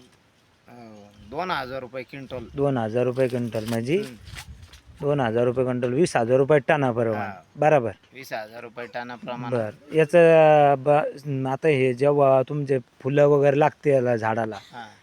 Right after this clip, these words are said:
Speaker 2: याच्यावर तुम्ही स्प्रे वगैरे घेता का?
Speaker 1: नाही, नाही, स्प्रे काहीच नाही घेत आम्ही.
Speaker 2: हा.
Speaker 1: अं, गोमूत्राची फवारणी करतो.
Speaker 2: हा.
Speaker 1: त्याच्यावरच एकदम क्लिअर येऊन जातं ते.
Speaker 2: असं आहे बा. म्हणजे
Speaker 1: रासायनिक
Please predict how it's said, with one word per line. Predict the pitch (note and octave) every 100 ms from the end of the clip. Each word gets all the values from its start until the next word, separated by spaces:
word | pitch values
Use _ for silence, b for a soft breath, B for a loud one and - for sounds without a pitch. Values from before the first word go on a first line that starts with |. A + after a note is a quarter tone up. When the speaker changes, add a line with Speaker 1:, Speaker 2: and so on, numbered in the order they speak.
| -
Speaker 2:
याच्यावर | C#3 B2+ D3+
तुम्ही | D#3+ E3 C#3
स्प्रे | - D#3 D#3
वगैरे | D3+ C#3+ D3
घेता | B2 A#2+ C3+
का? | B2 D#3 _ _
Speaker 1:
नाही, | D3+ F#3
नाही, | G3
स्प्रे | E3+ - F3+ F#3
काहीच | F#3 G3 F#3
नाही | F#3 E3+
घेत | B2+ A#2
आम्ही. | D3 C#3+ E3 _ -
Speaker 2:
हा. | B2+
Speaker 1:
अं, | A#2 B2+ B2+ B2 B2 _ - _ B2+ A#2
गोमूत्राची | C#3+ D3+ D#3 - D#3 D3+ D3+ C#3+ C3 D#3 C#3+ B2
फवारणी | A#2 B2 B2 B2+
करतो. | C3+ C3 C3+ E3 _ -
Speaker 2:
हा. | B2 G#2 - _ _ _ _ _
Speaker 1:
त्याच्यावरच | - C3+ D3+ D3+ D3+ - -
एकदम | C3+ C3+ C#3 C#3+
क्लिअर | C3 C#3 C3+ C3
येऊन | B2+ B2
जातं | A#2+ G#2+ G2
ते. | _ _ -
Speaker 2:
असं | B2 A2+
आहे | A2+
बा. | G#2 - -
म्हणजे | B2+ A#2
Speaker 1:
रासायनिक | C3+ C3 C#3